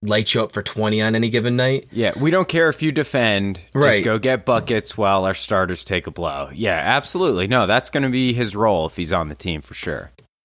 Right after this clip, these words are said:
Speaker 1: So there was a cool post that got put up, and we're talking about looking at the bench a little bit,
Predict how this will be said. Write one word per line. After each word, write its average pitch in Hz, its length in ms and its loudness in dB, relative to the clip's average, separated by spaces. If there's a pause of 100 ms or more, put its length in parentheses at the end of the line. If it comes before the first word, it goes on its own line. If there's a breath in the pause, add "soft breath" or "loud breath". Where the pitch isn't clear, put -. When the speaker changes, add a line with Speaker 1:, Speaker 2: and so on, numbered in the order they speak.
(720 loud breath)
Speaker 1:
So 175 460 2 (1300)
there 165 240 4
was 170 160 2
a 143 40 -2
cool 180 280 0
post 135 300 0
that 120 100 2
got 117 180 0
put 120 140 0
up, 110 160 -2
and 107 80 -2
we're 117 100 0
talking 147 360 0
about 120 440 2 (220)
looking 127 300 0
at 120 120 0
the 120 60 -2
bench 113 300 0
a 110 40 -2
little 107 180 0
bit, 104 360 0